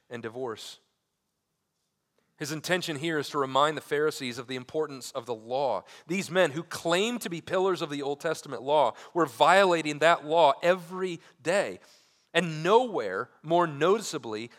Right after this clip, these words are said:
than in their utter disregard for the Old Te-, for Old Testament legislation about marriage. They were quick to grant divorces. Why?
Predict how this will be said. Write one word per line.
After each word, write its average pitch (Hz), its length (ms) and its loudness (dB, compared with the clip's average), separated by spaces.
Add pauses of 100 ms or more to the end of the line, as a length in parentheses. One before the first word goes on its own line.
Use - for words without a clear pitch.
than 160 160 4
in 165 220 -2
their 147 280 0
utter 190 280 4
disregard 156 800 -2
for 143 120 -6
the 131 220 -12
Old 151 240 -6
Te-, 156 220 -12
for 135 260 -10
Old 156 240 -4
Testament 147 400 -8
legislation 127 600 -8
about 110 260 -6
marriage. 101 480 -16 (1300)
They 151 80 -16
were 135 120 -10
quick - 380 -10
to 135 100 -12
grant 123 260 -6
divorces. 117 500 -12
Why? 120 360 -4